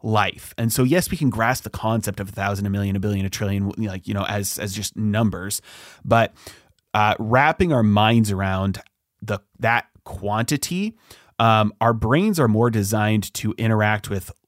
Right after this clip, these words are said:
low numbers of things, like, you know, a hundred twenty, uh, kind of as, you know, a-, as a group. Like, we, we know what that feels like, and we can wrap our minds around that. When you start getting into the thousands, the tens of thousands, even the hundreds of thousands,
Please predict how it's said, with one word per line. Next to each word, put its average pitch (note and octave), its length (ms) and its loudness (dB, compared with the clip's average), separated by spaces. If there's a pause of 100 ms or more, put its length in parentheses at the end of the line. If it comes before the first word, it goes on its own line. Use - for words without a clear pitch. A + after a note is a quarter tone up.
low A#2+ 540 4
numbers G#2 680 2
of F#2+ 220 -8
things, F2+ 420 -12
like, F#2+ 400 -8
you G#2 80 -6
know, F#2+ 200 -4
a - 20 -4
hundred A2+ 500 -2
twenty, F#2 560 -8 (100)
uh, F#2+ 180 -6
kind A2 200 -6
of G2 80 -4
as, G2+ 440 -2 (260)
you G#2+ 80 -4
know, G2 220 2
a-, - 80 -2
as G#2 300 0
a G#2 40 -2
group. G2 400 -8
Like, G2+ 160 -6
we, A2 220 0
we A2 120 0
know A#2 260 6
what A#2 180 4
that G#2 220 -2
feels G2+ 460 0
like, - 400 -8
and G#2 140 0
we G2 160 0
can A2 220 -4
wrap A2 260 2
our A2 80 0
minds G2 300 0
around F#2 220 -8
that. C#2 180 -8 (400)
When A#2 120 4
you C3+ 60 8
start G3 300 4
getting C#3+ 240 4
into G#2+ 200 0
the G2 120 -2
thousands, G2+ 520 0
the F#2+ 80 -8
tens G#2 280 -4
of F#2+ 100 -4
thousands, G2+ 380 -2
even G2+ 240 -4
the F#2+ 120 -10
hundreds G#2+ 380 -4
of G2+ 100 -6
thousands, G#2 520 -2